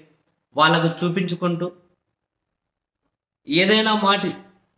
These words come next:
మాటిస్తే ఆ మాటను ఖచ్చితంగా నెరవేర్చే ముఖ్యమంత్రి జగన్మోహన్ రెడ్డి గారు అని చెబుతూ,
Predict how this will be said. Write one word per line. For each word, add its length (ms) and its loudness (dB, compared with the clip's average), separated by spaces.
మాటిస్తే 1000 0
ఆ 240 4
మాటను 340 2
ఖచ్చితంగా 960 -2
నెరవేర్చే 680 0
ముఖ్యమంత్రి 580 -4
జగన్మోహన్ 680 -2
రెడ్డి 200 -2
గారు 220 -2
అని 180 -4
చెబుతూ, 340 -8